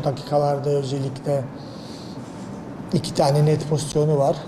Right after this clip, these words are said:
Sonuçta da, eee, hak ettiğimiz bir, eee, puan, eee,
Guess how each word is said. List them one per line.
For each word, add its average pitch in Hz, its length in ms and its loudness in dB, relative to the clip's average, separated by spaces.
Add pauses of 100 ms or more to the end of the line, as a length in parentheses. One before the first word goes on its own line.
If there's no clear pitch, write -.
(640)
Sonuçta 165 540 2
da, 196 180 2
eee, 175 680 -4
hak 156 220 -4
ettiğimiz 156 500 -2
bir, 156 140 4
eee, 147 380 2 (160)
puan, 156 240 2 (1040)
eee, 131 360 4